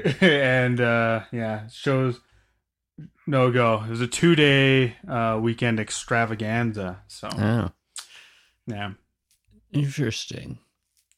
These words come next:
Speaker 1: Well, I mean, as
Speaker 2: <laughs>
Speaker 1: interesting as a guy drinking, I guess. <laughs> So, but,
Speaker 2: <laughs>
Speaker 1: um, I, I mean, if you guys want twenty dollars a week, it's all it takes. I, I'll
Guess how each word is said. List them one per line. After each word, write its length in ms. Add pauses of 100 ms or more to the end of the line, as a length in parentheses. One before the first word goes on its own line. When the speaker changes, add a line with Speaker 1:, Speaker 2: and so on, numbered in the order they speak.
(1500)
Speaker 1:
Well, 420
I 100
mean, 380 (100)
as 140
Speaker 2:
<laughs> 0
Speaker 1:
interesting 800
as 520
a 80
guy 280
drinking, 500
I 120
guess. 320
<laughs> 180
So, 360 (120)
but, 500
Speaker 2:
<laughs> 0
Speaker 1:
um, 320 (1900)
I, 300
I 200
mean, 640 (240)
if 320
you 100
guys 300
want 480
twenty 220
dollars 320
a 40
week, 220
it's 120
all 180
it 100
takes. 500
I, 180
I'll 640